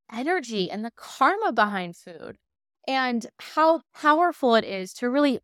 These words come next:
honor our food and to really, like, put it in effort to understand why to get this kind of food, what this kind of food means. It also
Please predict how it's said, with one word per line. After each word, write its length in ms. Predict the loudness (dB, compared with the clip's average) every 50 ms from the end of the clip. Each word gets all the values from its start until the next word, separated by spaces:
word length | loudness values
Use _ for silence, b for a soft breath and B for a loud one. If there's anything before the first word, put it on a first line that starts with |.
| _ -10
honor 380 | -4 -2 -2 0 0 -2 -2
our 180 | -2 -2 -4 -4
food 420 | -6 -10 -10 -10 -8 -8 -10 -10
and 160 | -10 -10 -10 -12
to 140 | -12 -12 -10
really, 520 | -4 -2 0 2 2 2 2 0 -2 -4 _ _ _ _ _ _ _ -6
like, 180 | -6 -6 -6 _ _ _ _ _
put 240 | -10 0 2 2 2
it 140 | 4 2 2
in 160 | 2 0 0 -2 _
effort 460 | 0 0 0 0 0 -2 -2 -2 -4
to 240 | -6 -6 -6 -4 -2 -2
understand 960 | -2 -2 -2 -4 -8 -8 -10 -12 -10 -8 -6 -4 -4 -4 -4 -6 -8 -12 -16 _ _ _ _ _ _ -20
why 440 | -12 -4 -2 -2 0 2 0 0
to 100 | -2 -4
get 220 | -2 -2 -2 -2 -2 _
this 200 | -10 -10 -10 -12
kind 320 | -10 -6 -6 -6 -4 -6
of 100 | -8 -12
food, 220 | -12 _ -20 -20 -20 _
what 460 | -20 -20 -18 -10 -4 -2 -2 -2 -2 0
this 180 | 0 0 0 -2
kind 300 | -2 -2 -2 -2 -2 -4
of 80 | -8
food 300 | -8 _ -8 -8 -8 -6
means. 420 | -6 -6 -6 -4 -6 -8 -10 -12 -12
It 140 | -10 -8
also 500 | -6 -6 -6 -8 -4 0 2 4 4 4